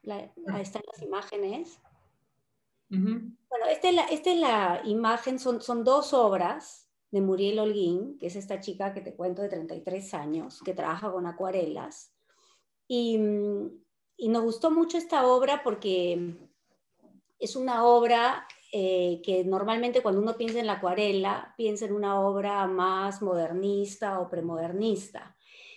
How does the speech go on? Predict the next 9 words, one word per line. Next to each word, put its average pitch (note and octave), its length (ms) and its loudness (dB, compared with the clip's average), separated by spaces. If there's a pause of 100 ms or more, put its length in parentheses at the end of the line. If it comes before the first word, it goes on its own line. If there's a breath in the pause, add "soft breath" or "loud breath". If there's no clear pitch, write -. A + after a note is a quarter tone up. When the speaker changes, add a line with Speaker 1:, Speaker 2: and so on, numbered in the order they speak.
(120)
Speaker 1:
En G3 120 2
cambio, B3 260 4
esta C#4+ 140 -4
es C#4+ 80 -8
una C#4 180 2
obra C#4 120 2
en C#4 80 -2
acuarela, G#3+ 580 0
pero F3 480 -2